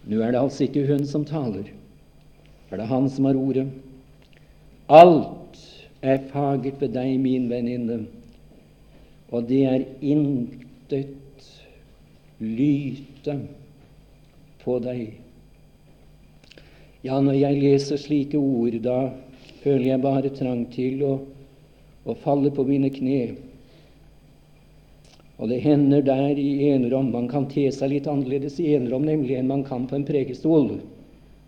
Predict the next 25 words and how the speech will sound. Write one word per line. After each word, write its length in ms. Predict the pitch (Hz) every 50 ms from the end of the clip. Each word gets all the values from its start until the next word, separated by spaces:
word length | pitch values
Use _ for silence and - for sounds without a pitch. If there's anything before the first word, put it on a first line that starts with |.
| - - - - - - -
Det 80 | 120
er 80 | 123 123
saken. 380 | - 143 123 - - 127 117 107 - - - - - - - - - - - - - _ _ - - - - - - - - - - - - - - - - -
Da 140 | - 120 123
hender 400 | 123 151 151 147 147 147 139 143
det 80 | 151 143
at, 320 | 139 143 139 139 139 135
eh, 380 | 139 143 139 139 139 135 - - - - - - - - - - - - _ _ - - - - - - -
det 220 | 135 135 139 - -
presses 460 | - 151 135 - - - 139 135 - -
tårer 320 | 151 147 139 127 135 131
frem 240 | - 151 139 135 139
på 80 | 139 143
mitt 220 | 127 135 131 139
kinn. 300 | - 139 135 123 117 - - - - - - - - - - - - - - - -
Gledestårer. 1200 | 127 123 139 151 147 147 139 120 135 135 - - - - - - 127 127 127 131 131 127 135 - 107 104 - - - - - - - - - - - - - - - - - - - - - - - - _
Da 160 | - 113 131 143 151
må 140 | 147 143 143
jeg 160 | 139 139 139 -
takke, 560 | - 151 - - - - - - 139 139 120
da 160 | 120 123 135 143 143
må 160 | 143 131 139
jeg 160 | 139 139 -
tilbe. 540 | - - 139 135 135 131 131 135 135 135 131 - - - - - - - - - - - - - - - - - - - - - - - -
Å, 180 | - 120 135